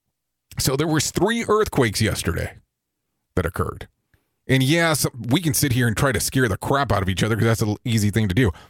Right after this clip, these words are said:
But how is there so many earthquakes that continue to happen? I'll tell you, I cannot find so much earthquake-related information.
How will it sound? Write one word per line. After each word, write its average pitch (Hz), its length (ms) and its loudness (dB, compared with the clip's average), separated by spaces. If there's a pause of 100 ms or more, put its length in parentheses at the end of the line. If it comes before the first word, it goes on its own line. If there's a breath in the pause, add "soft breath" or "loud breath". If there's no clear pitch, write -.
(140 loud breath)
But 131 140 0
how 196 300 -2
is 180 100 -2
there 156 120 -4
so 170 280 0
many 156 220 -2
earthquakes 143 480 -2
that 120 100 -6
continue 135 340 0
to 110 80 2
happen? 127 360 -2 (300 loud breath)
I'll 139 120 2
tell 165 200 0
you, 156 160 2
I 113 100 2
cannot 147 400 0
find 143 340 0
so 160 220 0
much 151 300 -2
earthquake-related - 2250 -2
information. 131 920 0